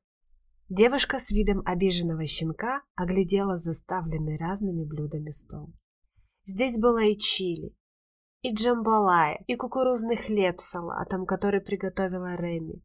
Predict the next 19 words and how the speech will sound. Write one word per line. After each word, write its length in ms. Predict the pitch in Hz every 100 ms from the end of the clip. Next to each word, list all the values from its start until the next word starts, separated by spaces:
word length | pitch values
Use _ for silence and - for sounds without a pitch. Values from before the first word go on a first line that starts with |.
| -
А 120 | 185
на 120 | 190
десерт 500 | 196 196 - 269 294 -
ожидался 580 | 185 196 190 202 214 202
пекановый 540 | 202 - 180 175 170
пирог. 480 | 165 160 151 151 - _
У 80 | 180
Реми 240 | 196 208 214
слюнки 560 | - 208 208 185 175
текли 340 | 175 175 185 240
при 180 | -
мысли 340 | 202 190 - 185
о 140 | 170
нем. 300 | 170 160 156 - _ - _ _ _
«О, 140 | 277 254
дорогая, 640 | 240 233 196 185 165 -
ты 80 | 214
замечательно 760 | 208 208 202 208 202 220 220 214
выглядишь», 580 | 208 160 151 - -